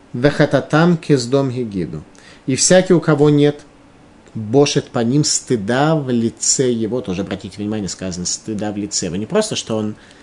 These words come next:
человек стесняющийся или скромный, или не бесстыжий. Используем отрицание.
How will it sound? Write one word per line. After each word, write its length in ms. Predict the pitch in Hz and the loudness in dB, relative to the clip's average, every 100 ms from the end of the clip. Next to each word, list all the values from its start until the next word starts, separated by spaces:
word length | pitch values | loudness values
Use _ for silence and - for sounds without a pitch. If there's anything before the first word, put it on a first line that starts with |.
| - - - 156 | -20 -20 -12 -8
человек 380 | - 180 202 - 151 | -2 -2 -2 -4 -6
стесняющийся 840 | - 120 143 131 117 - 104 - | -4 -4 0 0 0 -4 -6 -6
или 200 | 107 101 | -4 -4
скромный, 580 | 92 - 110 104 98 98 - - - - | -6 -6 -4 -2 -4 -6 -12 -20 -20 -4
или 280 | 123 123 - | 0 0 -2
не 320 | 135 143 151 | 2 6 6
бесстыжий. 680 | 131 117 - 120 107 98 101 - - - - - _ _ - - - - - | 4 -2 -2 -2 -2 -2 -4 -10 -20 -20 -20 -20 _ _ -20 -20 -20 -20 -18
Используем 400 | - - 117 107 104 | -12 0 0 0 -4
отрицание. 600 | 107 - 92 90 92 | -6 -6 -4 -4 -6